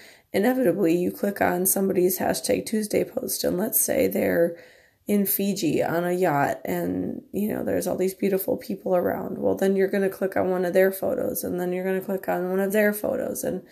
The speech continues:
that is how the whole system of hashtags basically works. And even if you have one person who posts hashtag my restaurant and it's your restaurant,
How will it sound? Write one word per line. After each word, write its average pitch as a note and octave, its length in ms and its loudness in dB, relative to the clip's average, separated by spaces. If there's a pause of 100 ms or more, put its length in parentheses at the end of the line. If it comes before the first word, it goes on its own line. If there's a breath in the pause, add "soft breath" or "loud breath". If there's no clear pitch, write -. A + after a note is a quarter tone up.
(460 loud breath)
that A3+ 220 -2
is A#3+ 180 0
how E3+ 720 4 (240)
the F#3+ 160 -2
whole F3 320 2
system - 500 -2
of - 140 -6
hashtags - 680 -4
basically - 560 -4
works. - 640 -4
And E3+ 400 -4 (640 loud breath)
even A3 320 2
if F3 400 0
you G3+ 140 2
have G3 200 2
one A3+ 440 0
person F#3+ 580 0
who F#3+ 180 0
posts - 720 -2 (180)
hashtag G#3+ 760 -2 (240)
my F#3 240 2
restaurant E3+ 800 0
and F3 160 -2
it's - 180 -2
your F3+ 300 6
restaurant, E3+ 640 -2